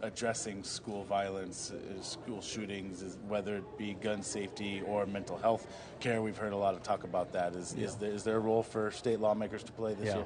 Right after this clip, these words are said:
Speaker 2: Well, obviously, it's a, a terrible tragedy that really has emphasized the need for the legislature to put that front and center as part of our policies that we're gonna, uh, develop this session. And I think you're gonna see us considering several different issues.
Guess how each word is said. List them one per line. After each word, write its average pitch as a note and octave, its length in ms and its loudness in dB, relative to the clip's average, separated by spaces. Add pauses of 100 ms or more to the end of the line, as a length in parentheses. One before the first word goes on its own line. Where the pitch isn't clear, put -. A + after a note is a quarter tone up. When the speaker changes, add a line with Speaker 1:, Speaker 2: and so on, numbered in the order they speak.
(140)
Speaker 2:
Well, C3 140 6
obviously, A2+ 520 6
it's G#2 220 2
a, G2+ 380 6
a G#2+ 100 -2
terrible G2+ 400 2
tragedy G2 500 4
that G2 200 4 (400)
really B2+ 320 8
has G2+ 220 2
emphasized G2+ 640 4
the G2 60 0
need G2 260 2
for G2+ 140 2
the F#2+ 80 2
legislature F#2+ 640 2
to - 180 0
put G#2 300 0
that G2 260 6 (320)
front A#2 200 6
and G2 100 2
center G2+ 320 6
as F2+ 100 4
part G2+ 220 8
of F#2+ 140 6
our F#2 100 8
policies F#2 520 4
that F#2 120 2
we're F#2 80 4
gonna, F2+ 220 2 (200)
uh, F#2+ 180 0
develop F#2 380 6
this F#2 140 2
session. G2 400 2 (320)
And B2 100 8
I C3 80 10
think B2 220 4
you're G#2 100 4
gonna G2 140 6
see G2+ 240 2
us F#2+ 140 4
considering F#2+ 480 2
several F#2+ 320 6
different G2 340 4
issues. G2 400 2